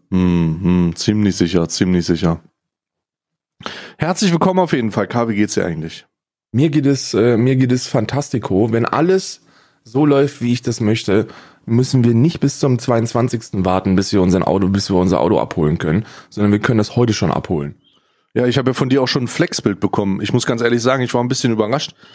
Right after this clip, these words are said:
Speaker 1: ähm, dass du mir eigenständig ein Bild geschickt hast. Ich meine, du kriegst es ja nicht mal hin, den Leuten von deinem fucking Schreibtisch,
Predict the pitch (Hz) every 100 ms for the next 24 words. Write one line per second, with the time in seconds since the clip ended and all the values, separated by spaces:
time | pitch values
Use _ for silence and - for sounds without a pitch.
0 | _ _ 110 107 107 - 113 113 123 120
1 | 110 - 127 135 - 127 120 120 143 160
2 | - 113 - 101 - - 120 120 113 -
3 | 123 123 127 123 135 120 131 117 117 127
4 | 120 120 110 107 - 127 117 107 101 -
5 | - - 90 113 -